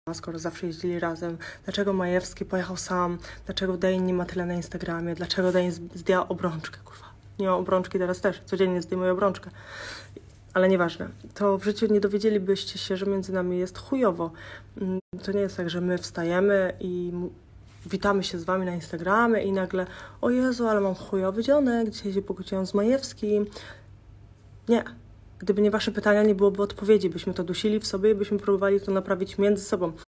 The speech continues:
I jeżeli doszłoby do rozwodu, czy do kłótni, czy do wyprowadzki, czy do czegokolwiek innego, dowiedzielibyście się oczywiście po czasie, mm, a nie, że my każdy ruch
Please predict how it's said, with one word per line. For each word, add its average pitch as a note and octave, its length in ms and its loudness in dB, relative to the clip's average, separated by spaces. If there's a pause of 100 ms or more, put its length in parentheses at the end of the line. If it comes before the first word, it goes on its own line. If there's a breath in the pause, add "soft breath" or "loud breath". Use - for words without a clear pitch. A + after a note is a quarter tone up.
(280 loud breath)
I G3+ 100 -4
jeżeli G3+ 420 4
doszłoby F#3 400 0
do F#3 100 -2
rozwodu, F3+ 460 0
czy - 140 -8
do F3 420 -2
kłótni, G3+ 420 2
czy F#3 120 -6
do F#3 80 2
wyprowadzki, F#3+ 680 -4
czy G3 100 -8
do F#3+ 160 -2
czegokolwiek G3+ 640 -2
innego, F#3+ 240 0 (340 loud breath)
dowiedzielibyście G#3 880 4
się G#3 240 -4 (320 loud breath)
oczywiście G3+ 520 -2 (300 loud breath)
po A#3 80 2
czasie, A#3 480 -2 (260)
mm, F3+ 400 -4
a F#3+ 60 -2
nie, G3+ 160 2
że F#3 100 -2
my F#3 140 -2
każdy F#3 580 0
ruch G3 520 2